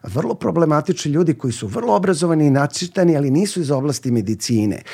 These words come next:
zato što oni znaju engleski, znaju da pretražuju i dolaze do informacije, ali ne znaju da selektuju medicinske informacije.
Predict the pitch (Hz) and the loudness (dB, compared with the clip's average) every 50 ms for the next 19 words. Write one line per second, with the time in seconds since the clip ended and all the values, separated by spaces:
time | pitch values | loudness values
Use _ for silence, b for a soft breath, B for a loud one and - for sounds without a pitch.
0 | B B B - 110 95 - - 113 104 101 85 90 101 101 110 110 117 113 113 | B B B -8 -8 -6 -4 -4 -2 -2 -2 -2 -2 -2 0 2 2 2 2 2
1 | 110 123 117 - - 123 104 - 107 104 107 104 113 - - 113 - 113 117 117 | 0 0 -2 -2 -2 -4 -4 -2 -2 -2 0 0 -2 -2 -2 -4 -2 0 2 2
2 | 113 107 113 123 123 120 117 101 113 113 117 107 110 98 110 107 95 - - 104 | 2 2 2 2 4 4 4 2 2 0 0 0 0 0 -2 -2 -2 -2 -2 -2
3 | 113 120 120 139 110 104 107 117 135 147 135 120 113 - - 107 110 127 117 - | -2 -2 -2 -2 -2 -2 -2 -2 0 0 0 0 -2 -2 -2 -2 -2 -2 -2 -4
4 | 120 104 95 87 80 95 87 - 95 - - 87 85 - - 92 82 78 80 - | -4 -4 -4 -4 -6 -6 -8 -8 -10 -10 -10 -12 -14 -12 -12 -12 -12 -12 -12 -12
5 | - - - | -12 -14 -14